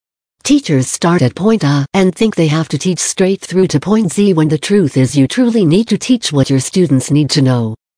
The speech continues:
Not every student needs to be taught everything from point A to point Z. Sometimes students do need every point and a little pre-alphabet information or post-alphabet information, if you know what we mean.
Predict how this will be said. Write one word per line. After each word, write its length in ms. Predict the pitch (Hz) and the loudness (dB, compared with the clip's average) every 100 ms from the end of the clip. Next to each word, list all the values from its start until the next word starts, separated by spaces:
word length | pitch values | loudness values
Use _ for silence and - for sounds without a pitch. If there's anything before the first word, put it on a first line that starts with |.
| _ _ | _ _
Not 220 | 147 151 | 0 2
every 280 | 147 180 170 | 0 0 -2
student 440 | 143 - 180 139 131 | -2 0 0 2 2
needs 340 | 170 190 165 | 2 0 0
to 100 | 180 | -2
be 140 | 160 165 | 0 0
taught 280 | 175 208 | -2 0
everything 460 | 160 160 151 131 131 | 0 0 0 0 0
from 220 | - 139 | 0 -2
point 280 | 151 175 185 | 0 0 0
A 60 | 147 | -2
to 140 | 135 | -2
point 280 | 143 131 123 | 0 -2 0
Z. 160 | 175 175 | -2 0
Sometimes 600 | 196 233 131 120 127 - | 0 0 0 0 -2 -4
students 500 | - 277 277 175 - | 0 2 2 0 0
do 180 | 180 | 0
need 220 | 165 147 143 | 2 2 2
every 280 | 151 202 | 0 0
point 420 | 208 143 120 117 - | 0 0 0 -2 -2
and 160 | 202 180 | 0 2
a 60 | |
little 280 | 190 254 254 | 2 0 0
pre-alphabet 760 | - 240 226 175 196 - 170 175 | 0 0 0 0 -2 -2 -2 -2
information 600 | 143 135 143 160 143 131 | -2 0 0 0 0 -2
or 100 | 127 | -2
post-alphabet 800 | 170 214 - 156 196 - 151 175 | 0 0 0 -2 -2 -2 -2 -2
information, 580 | 147 139 139 156 - | -2 0 0 0 0
if 160 | 147 139 | -2 0
you 80 | 151 | 0
know 220 | 151 190 | 2 2
what 160 | 151 131 | 2 0
we 160 | 147 | 0
mean. 380 | 160 202 127 110 | 2 2 0 -4